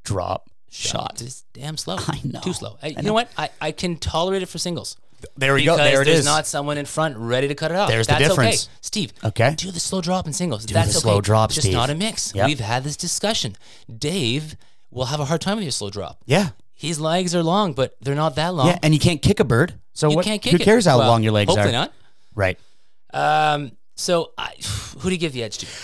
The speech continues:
Speaker 1: I gotta give it to Steve here. I've been ragging on a little,
Speaker 2: Really?
Speaker 1: a little bit on the podcast, so, uh,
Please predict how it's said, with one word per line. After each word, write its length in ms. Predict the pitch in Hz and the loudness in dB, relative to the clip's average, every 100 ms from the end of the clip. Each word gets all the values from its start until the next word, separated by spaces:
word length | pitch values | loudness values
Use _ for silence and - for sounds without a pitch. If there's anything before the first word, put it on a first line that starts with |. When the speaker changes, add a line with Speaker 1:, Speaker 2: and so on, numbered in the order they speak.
| - | -4
Speaker 1:
I 80 | 151 | 4
gotta 160 | 190 185 | 4 6
give 120 | 185 | 4
it 40 | |
to 60 | - | 2
Steve 280 | - 165 156 | 2 4 8
here. 160 | 160 | 8
I've 60 | 139 | 8
been 80 | 127 | 6
ragging 280 | 127 135 135 | 6 8 6
on 120 | 131 | 6
a 80 | 123 | 2
little, 280 | 123 127 113 - | 4 4 2 -6
Speaker 2:
Really? 200 | 117 120 | -4 2
Speaker 1:
a 140 | 117 | 2
little 200 | 113 135 | 4 4
bit 120 | 127 | 4
on 80 | 131 | 4
the 60 | 131 | 4
podcast, 440 | 131 127 139 131 | 4 4 4 4
so, 360 | - 113 110 110 | 4 4 4 4
uh, 260 | 104 104 | 4 2